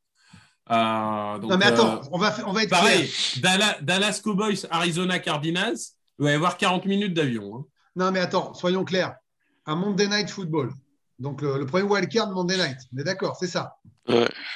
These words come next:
Speaker 1: Dak Prescott contre Kyler Murray, ça
Speaker 2: Non,
Speaker 1: donne
Speaker 2: mais
Speaker 1: pas envie.
Speaker 2: c'est le plus gros, euh, la plus grosse audience.
Speaker 1: Normalement, oui.
Speaker 3: Ouais,
Speaker 2: Ok.
Speaker 3: donc ils vont mettre, ils vont mettre Dallas.
Speaker 2: Donc, qui est la,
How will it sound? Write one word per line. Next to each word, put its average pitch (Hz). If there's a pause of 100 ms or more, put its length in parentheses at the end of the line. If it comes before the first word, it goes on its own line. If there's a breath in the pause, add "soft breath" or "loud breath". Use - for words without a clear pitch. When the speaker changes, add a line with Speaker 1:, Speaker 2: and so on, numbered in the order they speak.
(180 loud breath)
Speaker 1:
Dak 135
Prescott 196
contre 165
Kyler 160
Murray, 165
ça 165
Speaker 2:
Non, 185
Speaker 1:
donne 190
Speaker 2:
mais 165
Speaker 1:
pas 143
envie. 185 (360)
Speaker 2:
c'est 202
le 196
plus 190
gros, 208
euh, 190
la 185
plus 185
grosse 185
audience. 220 (720)
Speaker 1:
Normalement, 151
oui. 139 (240)
Speaker 3:
Ouais, 127
Speaker 2:
Ok. 151
Speaker 3:
donc 123
ils 127
vont 120
mettre, 135
ils 127
vont 127
mettre 135
Dallas. 104 (180)
Speaker 2:
Donc, 196
qui 240
est 226
la, 214